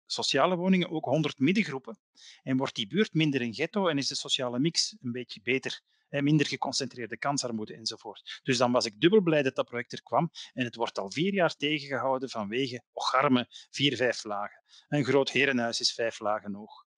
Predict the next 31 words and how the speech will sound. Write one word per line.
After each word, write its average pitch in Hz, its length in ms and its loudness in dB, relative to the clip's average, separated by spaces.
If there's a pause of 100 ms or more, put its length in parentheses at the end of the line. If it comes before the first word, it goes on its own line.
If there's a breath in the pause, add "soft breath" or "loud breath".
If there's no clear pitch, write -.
(420)
Dus, 120 200 -2
dus - 280 -8
er - 160 -14
klopt - 300 -4
volgens 101 320 -8
mij 107 180 -8
toch 107 200 -16
iets 113 180 -4
niet 120 260 0
in 110 120 -6
de 123 100 -4
intolerantie 110 720 -4
van 98 140 -14
onze 101 220 -10
burgers 110 360 -6
de 92 100 -12
laatste 95 420 -10
jaren. 110 300 -8 (220 loud breath)
Als - 200 0
je 110 100 -2
kijkt - 460 0
wat 127 240 2
een 127 120 4
natuurwaarde 120 680 -2
dat, 117 160 -8
dat 107 100 -6
project 120 360 -6
in 123 100 -2
zijn 110 220 -4
context 123 460 -6
zet. - 240 -6